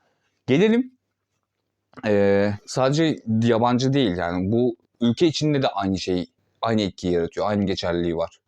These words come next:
bu hikayenin. Şimdi, e, potansiyel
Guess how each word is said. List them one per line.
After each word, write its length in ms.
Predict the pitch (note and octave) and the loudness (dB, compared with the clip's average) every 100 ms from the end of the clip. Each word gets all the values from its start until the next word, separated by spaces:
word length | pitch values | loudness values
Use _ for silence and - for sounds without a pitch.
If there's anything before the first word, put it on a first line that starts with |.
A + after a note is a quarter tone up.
| - | -4
bu 100 | F#2+ | -4
hikayenin. 500 | F2 F2 E2 F2 _ _ _ _ _ _ _ _ _ _ _ _ _ _ _ _ _ _ - | -2 -2 -2 -6 _ _ _ _ _ _ _ _ _ _ _ _ _ _ _ _ _ _ -6
Şimdi, 460 | - F#3 A3 G#3+ _ _ _ _ G#2+ | 2 4 4 0 _ _ _ _ -2
e, 80 | G#2 G2+ G2+ G2+ G2+ G#2 - _ _ - | 2 2 2 2 2 -2 -8 _ _ -2
potansiyel 760 | C#3 C#3+ G#3 G3+ A#3 A3+ A#3+ | 0 2 2 2 2 2 2